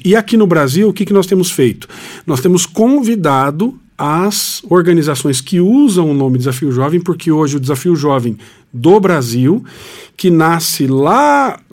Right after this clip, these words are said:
quando o pastor Walter tá ali abrindo o trabalho dele, já nasceu, ah, o Desafio Jovem do Brasil lá atrás, em mil novecentos e setenta e oito,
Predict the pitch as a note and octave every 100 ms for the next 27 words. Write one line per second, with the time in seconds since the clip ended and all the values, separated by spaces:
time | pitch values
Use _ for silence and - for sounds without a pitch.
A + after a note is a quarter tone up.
0 | - F3 G3 D3+ E3 D3 F3 C#3 G#3 A3
1 | G3+ F#3+ E3 D3+ F3+ G3+ - - - -
2 | - C3+ C3+ E3+ A3 G#3+ E3 D#3+ D3 C#3+
3 | E3+ G3 F3 G#3+ B3 C#4 - - F#3 A3
4 | A#3 A#2+ - - - - - - C#3+ D3
5 | C#3+ D#3+ E3+ D#3 C#3 C#3+ C#3 E3 F3+ C#3+
6 | C3+ E3 E3+ C#3 C3+ F#3 F3 C4 - F3+
7 | F#3+ F#3 E3+ A3+ D#4 B3 G#3 F#3+ F#3+ F3+
8 | C#3+ C3+ G3+ -